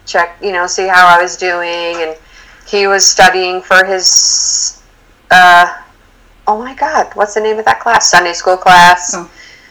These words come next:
Speaker 1: And in case I wanted to know, here was the lesson. In case I wanted to read it. And I'm
Speaker 2: Mm-hmm.
Speaker 1: thinking, I don't fucking <laughs> want to read that.
Speaker 2: Right.
Speaker 1: What? And it was a talk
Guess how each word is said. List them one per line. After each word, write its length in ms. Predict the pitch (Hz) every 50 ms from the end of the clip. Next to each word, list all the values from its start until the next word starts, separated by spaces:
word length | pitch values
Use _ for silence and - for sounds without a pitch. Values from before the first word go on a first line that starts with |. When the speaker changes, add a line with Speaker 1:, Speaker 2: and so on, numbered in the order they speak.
| _ _ _ _ _ - -
Speaker 1:
And 360 | 190 190 185 185 185 185 - - -
in 120 | 190 196
case 300 | 196 226 208 196 - -
I 100 | 220 196
wanted 320 | 190 185 185 180 185 180 -
to 100 | - 190
know, 240 | 180 185 180 175 180
here 200 | 180 190 185 180
was 200 | 175 175 170 -
the 100 | 170 165
lesson. 640 | 165 170 165 170 - - 170 160 165 165 165 165 - _ _ _ _ _ _ _ _ _ _ _ _ _ _ _ _ _ _ _ _ _ _ _ _ _ _ _ _ _ _ _ _ _ _ _ _ _ _ _ _ -
In 80 | 185 185
case 240 | - 190 175 - 170
I 60 | 160
wanted 240 | 156 156 156 151 147
to 60 | 156
read 200 | 151 156 156 151
it. 260 | 151 151 160 156 - _ _ _ _ _ -
And 80 | - 180
I'm 120 | 196 202
Speaker 2:
Mm-hmm. 80 | 202 185
Speaker 1:
thinking, 220 | 233 220 214 226 208
I 40 | 226
don't 180 | 233 269 - -
fucking 500 | - - - - 220 220 - - 247 247
<laughs> 160 | 240 - -
want 200 | 214 220 - -
to 120 | 202 214 - -
read 140 | 220 214 - _ -
that. 180 | - - - 214
Speaker 2:
Right. 380 | 220 214 202 180 175 165 160 - - - - - _ -
Speaker 1:
What? 320 | 220 226 240 269 277 427 427 - - _ - -
And 260 | 855 285 285 262 - - _ -
it 320 | 571 640 359 - - - 262
was 300 | 285 277 254 262 254 240
a 180 | 254 233 233 -
talk 520 | - - 285 311 339 370 415 415 - -